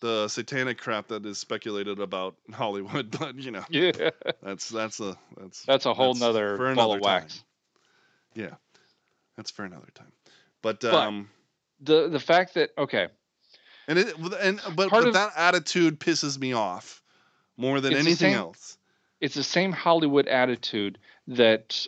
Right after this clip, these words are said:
Speaker 2: um, we're fighting against with Star Wars.
Speaker 1: Hmm.
Speaker 2: Right?
Speaker 1: Yeah.
Speaker 2: So the original four episodes, or three episodes, were written for people with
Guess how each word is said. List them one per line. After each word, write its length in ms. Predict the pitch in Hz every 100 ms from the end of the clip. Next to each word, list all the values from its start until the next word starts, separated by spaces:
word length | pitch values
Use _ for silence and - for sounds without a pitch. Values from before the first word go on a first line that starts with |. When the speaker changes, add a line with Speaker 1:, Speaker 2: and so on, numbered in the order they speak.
| -
Speaker 2:
um, 520 | 131 110 101 98 101 _ _ _ _ _ _ _ _ -
we're 140 | 139
fighting 340 | 120 143 147 135
against 500 | 110 120 117 - -
with 380 | 113 107 - - -
Star 380 | - 135 110
Wars. 380 | 92 87 - - _ _ _ _ _ _ _ _ _ _ _ _ -
Speaker 1:
Hmm. 80 | 117
Speaker 2:
Right? 220 | 127 - _
Speaker 1:
Yeah. 200 | 113 104 - _ _ _ _ _ _
Speaker 2:
So 400 | - 143 131 123 _ _ _ -
the 120 | 123
original 640 | 127 180 185 165 147 135 - _
four 320 | - 156 143
episodes, 840 | 135 135 - 107 98 95 - - _
or 180 | 127 117
three 240 | 107 151 135
episodes, 500 | 123 - 101 92 - _ _ _ _ _ -
were 180 | 135 131
written 540 | 135 175 147 123 123 _ _ _ _ _ _ _ _ _
for 200 | - 123
people 560 | 151 156 135 123 - -
with 260 | 117 113